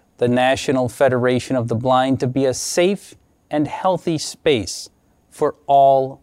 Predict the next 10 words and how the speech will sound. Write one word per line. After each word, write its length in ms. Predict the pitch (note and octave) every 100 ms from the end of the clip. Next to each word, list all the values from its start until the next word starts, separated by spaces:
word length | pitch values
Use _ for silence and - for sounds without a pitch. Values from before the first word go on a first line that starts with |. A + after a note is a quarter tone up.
| _
blind 480 | B2+ A#2+ A#2+ A#2 -
people, 500 | B2 A2 - G#2+ A2 _ _ _ _ _
for 220 | - D#3+
our 120 | D#3+
families, 840 | E3 - F#3 G3 C#3+ - _ - - _ _
for 300 | - C3+ B2+
our 140 | B2+
friends. 880 | - - C3 A#2 A2+ - - - - _ _ _ _ _ _ _ _ _
And 180 | - C#3+
that 340 | E3+ G3 -